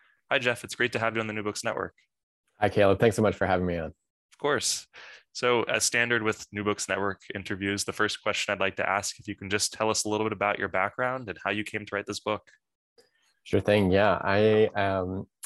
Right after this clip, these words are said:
Speaker 2: have been a political scientist now for,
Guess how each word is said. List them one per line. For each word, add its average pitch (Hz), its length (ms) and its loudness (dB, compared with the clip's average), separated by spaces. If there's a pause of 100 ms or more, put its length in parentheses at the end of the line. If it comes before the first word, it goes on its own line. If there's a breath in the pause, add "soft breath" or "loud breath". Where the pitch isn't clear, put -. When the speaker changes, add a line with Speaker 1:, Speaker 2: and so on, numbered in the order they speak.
(140)
Speaker 2:
have 92 540 -2
been 101 440 4 (600 soft breath)
a - 60 -8
political 110 340 4
scientist 110 480 4
now 101 160 4
for, 98 460 2